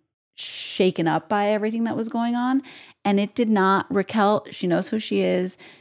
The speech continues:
She knows the person, she knows her character. And she was not like, it was just,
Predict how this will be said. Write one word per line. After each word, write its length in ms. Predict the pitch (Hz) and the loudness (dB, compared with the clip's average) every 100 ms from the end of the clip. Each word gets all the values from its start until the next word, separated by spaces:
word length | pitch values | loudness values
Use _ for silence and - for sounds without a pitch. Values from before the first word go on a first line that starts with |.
| _ | _
She 220 | - 190 | -4 2
knows 400 | 185 190 185 - - | 4 2 0 -6 -6
the 80 | 175 | -6
person, 400 | - 185 180 185 | 2 2 2 0
she 140 | 180 | 0
knows 140 | 175 | 0
her 80 | 175 | -2
character. 600 | - 180 175 - 175 180 - | -2 -2 -2 0 0 0 -2
And 180 | 180 175 | -4 -4
she 180 | - 170 | -4 -4
was 220 | 175 180 | -2 0
not 340 | 170 180 - | 2 2 2
like, 220 | 175 170 | 0 0
it 120 | - 196 | 2 2
was 300 | 208 208 - | 2 0 -2
just, 400 | 214 202 - | -2 -2 -6